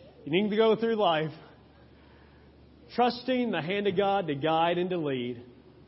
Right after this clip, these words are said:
Or you can say, "No, God, m-, me do it."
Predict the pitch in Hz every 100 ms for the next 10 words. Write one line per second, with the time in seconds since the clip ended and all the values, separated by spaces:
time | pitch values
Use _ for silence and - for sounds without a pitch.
0 | - - 190 190 202 190 170 147 - 147
1 | 147 139 135 123 123 113 - - - -
2 | - - - - 269 262 - - - -
3 | - - - 123 113 85 101